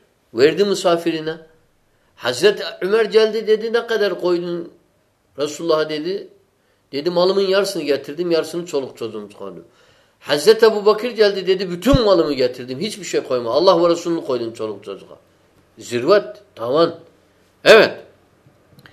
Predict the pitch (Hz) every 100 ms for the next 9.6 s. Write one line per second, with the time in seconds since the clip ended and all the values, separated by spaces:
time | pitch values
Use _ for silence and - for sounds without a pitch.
0 | - - - - _ - 170 175 220 208
1 | 247 247 285 254 - 175 135 - - _
2 | _ _ _ _ _ _ _ _ _ _
3 | _ _ - 160 214 208 165 190 - -
4 | 185 180 196 208 151 - - _ _ 131
5 | 160 170 180 190 135 170 - 151 202 165
6 | 131 143 - _ - 127 135 156 147 131
7 | 127 123 117 117 98 95 98 - _ _
8 | _ _ _ _ 127 135 151 - 131 123
9 | 127 123 - - 175 -